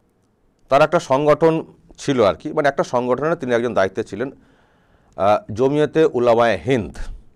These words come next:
এখনও তিনি দায়িত্বে রয়েছেন, কিন্তু এখন আর বোঝা যায় না যে তিনি আদৌ আছেন কি না। মানে, সেই প্রোগ্রাম, সেই কর্মসূচি যেটা আমরা দেখতাম বাম সরকারের আমলে কলকাতার বুকে, সেরকম আর কিছু দেখা যায় না।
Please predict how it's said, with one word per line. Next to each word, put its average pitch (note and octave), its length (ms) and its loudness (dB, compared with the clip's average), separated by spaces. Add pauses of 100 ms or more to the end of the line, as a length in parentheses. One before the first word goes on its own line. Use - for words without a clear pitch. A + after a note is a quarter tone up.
(360)
এখনও E3+ 340 0
তিনি D#3 180 -6
দায়িত্বে C3 320 2
রয়েছেন, D3 300 2
কিন্তু B2+ 460 -2 (160)
এখন B2 220 -4
আর A2+ 80 2
বোঝা G2+ 240 0
যায় F#2+ 140 0
না F#2+ 100 -6
যে F2 80 -12
তিনি F#2+ 200 -8
আদৌ E2+ 220 -4
আছেন E2 240 -6
কি D#2 140 -16
না। C#2 140 -16 (1400)
মানে, G2+ 160 -6
সেই A#2 240 0
প্রোগ্রাম, A2 560 0
সেই A2+ 200 -4
কর্মসূচি G#2 520 -4
যেটা G2 220 -2
আমরা G2+ 140 0
দেখতাম F2+ 560 -2
বাম F#2 260 -2
সরকারের F#2 440 -6
আমলে F#2 280 -4
কলকাতার F2 420 -6
বুকে, F2 340 -4 (100)
সেরকম E2+ 360 -14
আর D#2+ 80 -6
কিছু E2 200 -14
দেখা - 240 -10
যায় D#2 220 -8
না। B2 180 -6